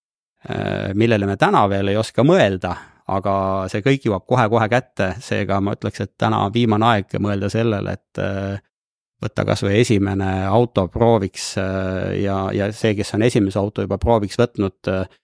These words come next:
elu on näidanud, et, äh, väga kiirelt tahetakse üle minna kogu autopargiga elektri peale.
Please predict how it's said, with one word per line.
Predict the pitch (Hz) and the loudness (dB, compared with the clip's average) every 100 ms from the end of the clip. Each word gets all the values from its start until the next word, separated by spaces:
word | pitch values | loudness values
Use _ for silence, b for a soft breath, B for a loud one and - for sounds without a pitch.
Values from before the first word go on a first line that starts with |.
| _ - - | _ -4 2
elu | 110 | 2
on | 98 107 | 2 2
näidanud, | 117 107 98 95 95 | 2 2 -2 -2 -6
et, | - - | -8 -4
äh, | 98 95 98 | -2 -2 0
väga | 110 101 | 0 0
kiirelt | - 113 98 95 | 0 0 0 -2
tahetakse | 98 98 98 - 113 | -4 -4 -6 0 2
üle | 101 | 2
minna | 98 98 98 98 98 104 | 0 -2 -2 -2 -4 0
kogu | 113 110 | 0 2
autopargiga | 101 101 98 101 101 98 95 85 | 0 0 0 0 0 -2 -2 -4
elektri | 101 98 - | -4 -6 -6
peale. | 95 92 90 | -6 -6 -8